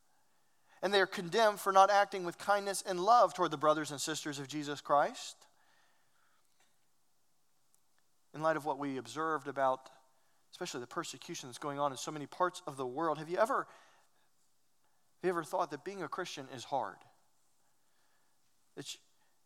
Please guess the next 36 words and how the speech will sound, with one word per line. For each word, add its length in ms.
you're 140
looked 240
down 220
upon? 420
Have 100
you 80
ever 120
considered 460
the 80
suffering 680
of 120
other 220
believers 640
across 340
the 100
world, 440
again, 280
to 100
this 220
day, 340
who 140
are 100
imprisoned 500
and 100
persecuted 720
and 140
hurt? 360
And 100
have 120
you 100
ever 280
wondered, 420
"How 200
long, 500
O 120
Lord? 440